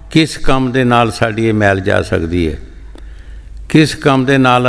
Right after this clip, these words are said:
ਅੱਛੇ ਸਾਫ਼ ਅਸੀਂ ਹੋ ਸਕਦੇ ਹਾਂ। ਤਾਂ ਦੂਸਰੀ ਤੁਕ ਵਿੱਚ ਆਪ ਹੀ ਫੈਸਲਾ ਕਰ ਰਹੇ ਹੈ ਕਿ ਕੋਈ ਮਹਾਂਪੁਰਖ ਮਿਲ ਜਾਏ ਔਰ ਉਹ ਸਾਨੂੰ ਨਾਮਦਾਨ ਬਖਸ਼ ਦੇਵੇ, ਅਸੀਂ ਭਜਨ ਕਰੀਏ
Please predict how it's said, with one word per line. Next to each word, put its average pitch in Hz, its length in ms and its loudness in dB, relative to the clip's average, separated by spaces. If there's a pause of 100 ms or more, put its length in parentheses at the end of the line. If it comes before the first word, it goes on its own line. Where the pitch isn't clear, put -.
(140)
ਅੱਛੇ 113 360 0
ਸਾਫ਼ 104 460 0
ਅਸੀਂ 110 220 0
ਹੋ 101 120 4
ਸਕਦੇ 92 460 0
ਹਾਂ। 80 60 -2 (2250)
ਤਾਂ 95 100 4
ਦੂਸਰੀ 107 400 2
ਤੁਕ 110 300 0
ਵਿੱਚ 113 260 -2 (100)
ਆਪ 113 260 2
ਹੀ 120 260 2
ਫੈਸਲਾ 101 400 2
ਕਰ 95 220 2
ਰਹੇ 117 240 4
ਹੈ 160 460 -2 (380)
ਕਿ 104 120 2
ਕੋਈ 104 280 2
ਮਹਾਂਪੁਰਖ 101 580 0
ਮਿਲ 90 280 0
ਜਾਏ 147 360 2 (800)
ਔਰ 101 200 4
ਉਹ 117 320 2
ਸਾਨੂੰ 95 400 0
ਨਾਮਦਾਨ 101 500 0
ਬਖਸ਼ 120 320 -2
ਦੇਵੇ, 143 460 2 (640)
ਅਸੀਂ 107 280 2 (100)
ਭਜਨ 92 280 0
ਕਰੀਏ 139 540 2